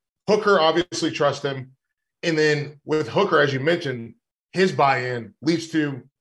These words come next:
Tillman, Hyatt buy-in, which leads to the offensive line being like, "Oh, all we have to do is this, and then we'll be okay." And then the biggest thing for me as a defensive guy is watching that defense show up this weekend.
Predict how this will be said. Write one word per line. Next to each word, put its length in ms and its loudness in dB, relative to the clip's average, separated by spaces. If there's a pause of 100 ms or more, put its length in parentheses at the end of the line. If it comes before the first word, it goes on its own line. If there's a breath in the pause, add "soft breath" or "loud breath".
(220)
Tillman, 380 -2
Hyatt 500 -2
buy-in, 360 -6 (720)
which 260 0
leads 280 0
to 180 4
the 220 0
offensive 340 0
line 240 0
being 120 -6
like, 220 -4 (180)
"Oh, 200 6
all 180 0
we 100 -4
have 160 -4
to 60 -8
do 200 -8
is 200 -10
this, 500 -8 (560)
and 100 -12
then 120 -6
we'll 100 -6
be 200 -6
okay." 560 -4
And 100 -8
then 280 -8 (300)
the 60 -4
biggest 380 2
thing 160 0
for 120 -2
me 220 0
as 140 2
a 60 -6
defensive 440 -4
guy 180 0
is 120 -4
watching 380 -6
that 220 -2
defense 360 -8
show 260 -4
up 240 -2
this 180 -14
weekend. 440 -6